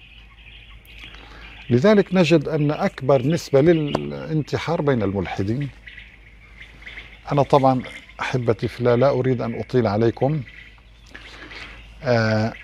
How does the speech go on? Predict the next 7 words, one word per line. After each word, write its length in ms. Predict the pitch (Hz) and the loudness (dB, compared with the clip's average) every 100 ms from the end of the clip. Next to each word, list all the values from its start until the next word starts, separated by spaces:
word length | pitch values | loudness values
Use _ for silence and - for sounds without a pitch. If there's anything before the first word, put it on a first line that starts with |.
| - - - - - - - - - - - - - 143 | -14 -14 -16 -20 -20 -20 -20 -20 -20 -20 -20 -20 -8 -2
أنا 100 | 131 | 0
إن 100 | 107 | 0
شاء 260 | - 135 | 2 2
الله 240 | 120 123 117 | 2 2 0
سأبث 1500 | - 117 113 110 104 101 95 - 120 117 135 - - - - - - - - - - - - - - - | -2 -2 -2 -4 -6 -8 -12 -10 -4 0 0 -2 -10 -14 -16 -20 -20 -20 -20 -20 -20 -18 -20 -20 -12 -4
لقاءات 580 | 110 - 120 131 127 | -4 0 0 2 -2
أخرى 480 | 143 135 - 117 135 | -2 -2 2 2 2